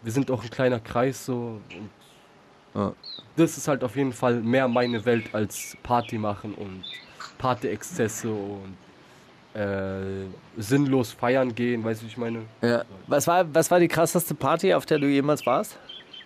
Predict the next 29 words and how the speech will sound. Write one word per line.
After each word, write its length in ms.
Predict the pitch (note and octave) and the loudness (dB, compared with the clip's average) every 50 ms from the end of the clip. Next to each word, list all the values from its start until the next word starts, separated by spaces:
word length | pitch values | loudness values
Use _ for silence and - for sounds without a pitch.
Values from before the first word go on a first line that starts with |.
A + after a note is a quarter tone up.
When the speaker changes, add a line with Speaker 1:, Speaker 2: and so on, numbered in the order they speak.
| - - - - | -20 -20 -8 -2
Speaker 1:
Boah, 120 | - A2+ G#2 | 0 0 0
Bruder, 220 | F#2+ C#3 C3+ C3+ | 0 0 0 0
ich 140 | G#2+ - - | 0 0 0
war 120 | A2+ A#2 | 0 0
schon 140 | A2 - A2 | 0 -2 -2
auf 160 | G#2+ A2 - | -2 -2 -2
wirklich 260 | B2+ C#3+ - - - | -2 -2 -2 -4 -8
vielen 240 | - - D3+ D3 C#3+ | -2 0 2 2 2
krassen 340 | - - C#3+ B2 - - A2+ | 0 -2 -4 -4 -4 -6 -8
Partys. 540 | - - B2 C3+ C3 - - D#3 D3+ - - - | -2 0 0 0 0 -2 -8 -10 -10 -8 -4 -4
Speaker 2:
Erzähl 240 | B2 - D3+ D#3+ | 0 2 2 2
eine. 300 | - - C3+ C3+ B2+ - - - - - - - - - - - - - - - - - - - - - - - - - - - - _ _ _ - | 2 2 2 2 0 -2 -4 -10 -20 -20 -20 -20 -20 -20 -20 -20 -20 -20 -20 -20 -20 -20 -20 -20 -20 -20 -20 -20 -20 -20 -20 -20 -20 _ _ _ -12
Speaker 1:
Boah, 320 | - G#2 G#2 G2 F2+ D#2+ D2+ | -8 -6 -4 -4 -4 -6 -6
ich 180 | - - - - _ - - - - - - - - - | -6 -8 -8 -10 _ -20 -20 -20 -20 -20 -20 -16 -8 -4
eine 320 | - A#2+ B2 C#3 D3 C3 | 0 2 4 4 4 2
willst 220 | C#3 C3+ - - | 0 -4 -4 -6
du 60 | - B2+ | -10 -10
wissen, 500 | A#2 - - B2+ A#2 G#2+ F2+ D2 C2 - - - - | -10 -8 -8 -6 -6 -6 -6 -8 -12 -14 -16 -12 -6
äh, 460 | G2+ G#2+ G2+ G2 G2 F#2+ F#2 F2+ F#2 F2+ F#2 - - - - - - - - - - - - - - - - - - - - - - - - | -2 0 0 0 0 -2 -6 -8 -8 -12 -14 -20 -20 -20 -20 -20 -20 -20 -20 -20 -20 -20 -20 -20 -20 -20 -20 -20 -20 -20 -20 -20 -20 -8 -2
Speaker 2:
Kokain 400 | - C#3+ C#3 D#3 D#3 D#3+ E3 F3 | 0 2 4 4 4 4 4 4
auf 120 | E3 C3+ | 4 4
dem 120 | A2+ D3 C#3 | 2 0 -2
Tresen, 600 | - - C#3 D3 C#3+ - - C3 A#2 A2 G2+ F2+ | 2 2 4 4 4 4 4 2 4 4 2 2
Blowjobs 540 | - A#2+ B2+ C3+ D3 - C#3 C3 - - A#2+ | 2 2 4 4 4 4 2 2 2 0 -2
am, 380 | G#2+ A#2 B2+ C#3 C#3+ B2 G2+ - - - - - - - _ - - - - - - - - - - - | 0 2 2 4 4 2 2 -2 -10 -20 -20 -20 -20 -20 _ -20 -20 -20 -20 -20 -20 -20 -20 -16 -10 -10
äh, 400 | C#3+ - D3 C3 D3 C3+ C3 A#2+ | -8 -8 -8 -6 -2 -2 -2 -2
vor 220 | - - - C#3+ | 0 2 2 4
der 140 | D3 C#3 B2 | 6 4 4
Toilette. 500 | - C3 B2+ A#2+ A#2 - A2+ A2 G2+ | 4 2 4 4 4 4 4 2 2